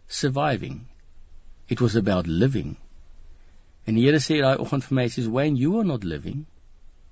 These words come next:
You are surviving." And he says, "I want to teach you how to live.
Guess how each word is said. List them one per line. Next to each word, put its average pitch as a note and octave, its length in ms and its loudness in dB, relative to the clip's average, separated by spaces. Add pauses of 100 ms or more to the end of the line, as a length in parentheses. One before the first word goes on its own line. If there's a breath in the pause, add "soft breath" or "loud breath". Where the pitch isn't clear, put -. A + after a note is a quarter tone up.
(600)
You D3+ 300 4
are B2+ 60 4
surviving." E2+ 760 -2 (1300)
And G#2 100 4
he F#2+ 40 0
says, C3 140 4
"I B2 140 6
want C#3+ 160 6
to B2+ 60 6 (100)
teach B2+ 220 -2
you G#2 100 4
how F2 80 2
to - 140 -4
live. E2+ 440 -4